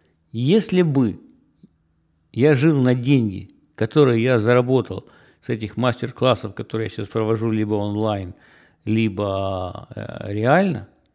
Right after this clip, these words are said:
плюс книги, то моя семья уже давно пошла бы по миру. Чтобы вы это очень чётко понимали, что это не есть источник моего благосостояния. Хотя, пользуясь этим моментом, хочу вам сказать,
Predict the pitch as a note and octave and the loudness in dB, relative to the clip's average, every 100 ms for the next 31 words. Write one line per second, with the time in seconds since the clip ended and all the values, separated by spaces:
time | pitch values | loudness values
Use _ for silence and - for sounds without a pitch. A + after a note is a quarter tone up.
0 | _ _ _ _ _ _ C#3+ C3 G#2+ - | _ _ _ _ _ _ 0 2 0 -2
1 | D#3 A3 D3 - - _ _ _ _ _ | 2 2 0 -6 -18 _ _ _ _ _
2 | - G#2+ A2+ C#3 E3+ E3 - A#2+ E3 E3+ | -6 -2 2 4 4 0 -2 2 2 2
3 | B2 A#2 A#2 D3+ A2+ - A#2 A#2+ - A2 | 0 0 0 -2 -4 -2 -2 -2 -2 -4
4 | F#2 E2+ - - _ _ _ - A2+ C#3 | -4 -10 -16 -20 _ _ _ -10 0 2
5 | C#3+ C3+ C3+ C3 B2+ B2 B2 A2 A#2 A2 | 4 2 2 -2 -2 -4 -4 -4 -2 -2
6 | F2 C#2+ - _ _ _ _ _ _ _ | -4 -10 -20 _ _ _ _ _ _ _
7 | _ _ - C3+ C#3 C#3 C3+ D3 D3 B2 | _ _ 0 0 4 4 6 4 2 -4
8 | - C#3 - B2+ - - - _ _ A2+ | -2 -2 -2 -4 -6 -20 -20 _ _ -2
9 | B2 B2 A2 G#2+ G#2+ A2 - G#2 G2+ B2+ | 0 2 2 0 -2 -6 -10 -10 -8 -10
10 | - G#3 A3 A#3+ A#3+ B3 A#3 _ _ _ | -6 -4 -2 0 0 -2 -6 _ _ _
11 | _ - A#2+ G#2+ G2+ F#2 G#2 G2 G2 C3 | _ -4 -2 0 0 -2 -6 -6 -2 0
12 | F#3 E3+ F3 D#3+ - - - D2 - - | 2 0 -2 -4 -6 -10 -12 -14 -14 -14
13 | - B2+ F#3 | -4 0 0